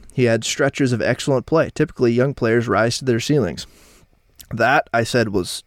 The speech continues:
straight up false, 'cause it is. This person replied and was like,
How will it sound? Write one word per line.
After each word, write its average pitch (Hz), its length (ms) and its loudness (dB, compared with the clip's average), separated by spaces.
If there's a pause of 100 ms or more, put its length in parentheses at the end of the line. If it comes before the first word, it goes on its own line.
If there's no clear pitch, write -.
(100)
straight 110 420 0
up 98 180 -2
false, 143 260 2
'cause 98 220 -4
it 101 80 -2
is. 185 340 2 (560)
This 127 160 0
person 165 460 2
replied 143 640 2
and 127 220 -2
was 117 200 -4
like, 110 460 -2